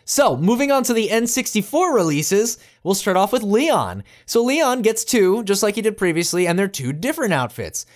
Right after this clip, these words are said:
One of them I've been trying to talk about for years, and no one listens to me, so we're gonna get to that one.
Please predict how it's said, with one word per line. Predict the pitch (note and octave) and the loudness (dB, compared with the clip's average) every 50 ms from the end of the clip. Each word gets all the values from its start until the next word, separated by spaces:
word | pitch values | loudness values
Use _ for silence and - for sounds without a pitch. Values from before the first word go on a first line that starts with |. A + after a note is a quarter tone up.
| - _ - | -20 _ -6
One | C#3 D#3+ G#3+ D#4 F4+ F#4 | 0 4 4 4 6 4
of | F4 C4+ G3+ | 2 0 2
them | F#3+ F#3+ E3+ E3 E3 E3+ - | 2 2 2 2 0 -2 -2
I've | - G#3+ A3+ G#3+ | 0 0 0 0
been | - C4 | 0 -2
trying | G#3 - - C4+ C#4+ D4+ D#4+ E4+ E4 | -4 -2 0 2 2 2 2 0 -2
to | D4+ | -4
talk | - - C#4 C4 C4 C4 | -2 -2 -2 -2 0 -2
about | D4 C4+ C4+ C4+ B3+ - | 0 0 0 0 0 -2
for | B3 A3 | -2 -2
years, | F#3 D#3 F3 A#3 C4 B3 G3+ D3+ C3 C#3 C3+ | -2 -2 0 0 2 2 2 0 0 -2 -4
and | E3+ F3 F3+ F#3+ | -2 0 2 2
no | A3 A3+ | 4 4
one | A#3 A#3 G#3+ G3 | 2 2 2 2
listens | G#3 G#3 G3+ - F3 D#3+ - | 0 0 0 -2 -6 -6 -6
to | - D3 | -6 -6
me, | C3+ A#2+ A2+ B2+ | -6 -6 -8 -6
so | - D#3 D3 D#3 D#3 | -4 -2 -2 -2 0
we're | D#3 F3 F#3 | 0 0 -2
gonna | F3 F#3 F#3 | -2 -2 -6
get | D3+ A#2+ F#3 F#3 F3+ | -2 -2 -2 -2 -2
to | - E3+ | -2 -2
that | D3+ D3+ D3+ C#3+ | 0 0 -2 -2
one. | A2+ G2+ F#2+ F#2 G#2+ | -4 -8 -12 -12 -14